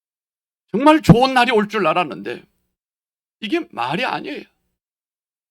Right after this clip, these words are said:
우리는 그저 미래를 좋게만 보고 기대만 하고 살아가는 그런 사람이 되면 안 됩니다.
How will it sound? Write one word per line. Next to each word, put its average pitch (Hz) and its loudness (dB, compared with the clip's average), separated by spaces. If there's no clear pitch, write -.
우리는 170 2
그저 165 -4
미래를 160 -4
좋게만 160 -4
보고 139 -6
기대만 160 -4
하고 143 -6
살아가는 165 -12
그런 175 -10
사람이 156 -10
되면 147 -10
안 113 -14
됩니다. 95 -20